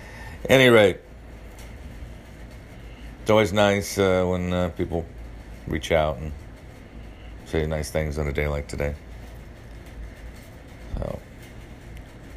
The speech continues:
so, any rate, this is the year of Bitcoin, blockchain, and marijuana. This is the breakout year. This is the year that people have, uh, been,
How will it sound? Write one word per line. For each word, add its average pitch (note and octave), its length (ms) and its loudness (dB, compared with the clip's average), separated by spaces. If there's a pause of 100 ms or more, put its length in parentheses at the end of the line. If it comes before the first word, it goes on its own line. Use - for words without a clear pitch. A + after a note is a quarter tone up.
(440)
so, F#2+ 500 6 (800)
any C#3+ 180 10
rate, A#2+ 280 8
this C#3+ 220 6
is C#3 180 2
the B2 120 4
year A#2+ 560 8
of G#2 300 0
Bitcoin, G#2+ 840 2 (1200)
blockchain, G2+ 800 2 (1900)
and F2+ 160 2
marijuana. F2 540 4
This E2+ 180 -2
is D#2 160 -4
the F2+ 80 0
breakout E2+ 480 4
year. D#2 220 0
This E2 200 -4
is D#2+ 100 -8
the E2+ 120 -2
year E2+ 240 2
that E2 100 -2
people E2+ 460 -2 (540)
have, D#2+ 280 -2
uh, E2 120 2
been, D#2+ 300 -2